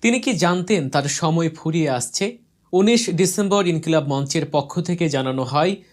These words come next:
সেই লোমহর্ষক তথ্য। হাদি বলে গিয়েছিলেন, হারাম খেয়ে তিনি শরীর ভারী করেননি, তাই তার লাশের জন্য কোনো রাজকীয় কফিনের প্রয়োজন নেই। হালাল রক্ত আর হাসি মুখ, এই দুটো পুঁজি নিয়েই তিনি আল্লাহর সামনে দাঁড়াতে চেয়েছিলেন। আজ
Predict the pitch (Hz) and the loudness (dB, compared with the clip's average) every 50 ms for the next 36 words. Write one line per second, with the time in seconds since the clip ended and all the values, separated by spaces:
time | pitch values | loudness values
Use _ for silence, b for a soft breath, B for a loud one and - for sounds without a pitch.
0 | b b b - - - 214 196 185 170 170 180 185 196 185 147 180 160 - - | b b b -4 0 0 2 2 2 2 2 2 2 0 -2 -2 -4 -6 -4 -4
1 | 156 127 - - - 117 113 - - - 120 - - _ _ _ _ _ _ _ | -6 -8 -6 -6 -6 -6 -6 -6 -8 -8 -8 -8 -10 _ _ _ _ _ _ _
2 | - - 135 139 143 143 131 135 139 151 160 151 156 175 170 170 - - 165 160 | -6 -4 -2 -2 -2 -2 -2 0 0 0 0 0 0 0 0 -2 -2 -2 0 0
3 | 175 202 214 220 B B B B B B B B - 160 170 185 220 233 233 220 | 0 -2 -4 -8 B B B B B B B B -2 0 2 2 2 0 0 -2
4 | 226 - 240 254 247 - 208 196 202 196 - - 196 190 196 208 190 165 131 120 | -4 -4 -4 -4 -4 -4 -2 -2 -2 -2 -2 0 0 0 0 -2 -2 -4 -2 -2
5 | 156 160 160 156 156 135 120 117 110 110 104 95 85 - _ _ - 170 170 165 | 0 0 0 -2 -2 -2 -2 -2 -4 -6 -6 -8 -10 -14 _ _ 0 0 2 2
6 | 170 180 160 147 147 143 139 - 202 190 156 143 180 185 196 214 202 - 175 165 | 2 2 2 4 2 2 2 0 -2 -2 0 0 0 2 0 0 0 0 0 -2
7 | 160 143 139 123 131 139 170 170 170 - 180 165 170 - 143 135 - - 165 147 | 0 0 0 0 2 2 0 0 0 0 -2 0 0 0 -2 -2 -2 -4 -4 -4
8 | 143 156 160 - 151 143 135 123 127 113 101 98 92 73 71 - b b b b | -4 -6 -6 -6 -4 -4 -4 -4 -4 -6 -6 -8 -10 -12 -12 -16 b b b b
9 | b - - 139 143 147 151 147 143 139 135 135 135 - - 143 143 139 127 110 | b -4 0 0 2 2 2 0 0 0 -2 -2 -2 -4 -4 -2 -2 -2 -2 -4
10 | - 139 131 - - 135 110 98 90 95 - - - _ _ _ _ _ _ _ | -4 -4 -6 -4 -6 -6 -8 -8 -8 -10 -12 -16 -20 _ _ _ _ _ _ _
11 | - 190 208 165 175 233 226 240 262 254 262 220 220 185 202 214 196 202 208 226 | 0 0 2 2 2 0 2 2 0 0 0 0 0 0 0 0 0 0 0 0
12 | 240 226 220 190 180 170 156 156 160 165 160 190 185 170 - - 170 156 156 160 | -2 -2 -2 -2 0 0 2 2 2 2 0 0 -2 -4 -4 -4 -4 -2 -2 -2
13 | 165 143 139 127 127 135 135 143 135 - - 117 104 - - - 101 85 73 65 | -2 0 0 -2 -2 -2 -4 -4 -6 -6 -6 -6 -6 -6 -8 -10 -10 -10 -12 -16
14 | - - - _ _ _ _ _ _ _ _ _ _ _ - - 120 135 165 | -18 -20 -20 _ _ _ _ _ _ _ _ _ _ _ -4 0 0 0 0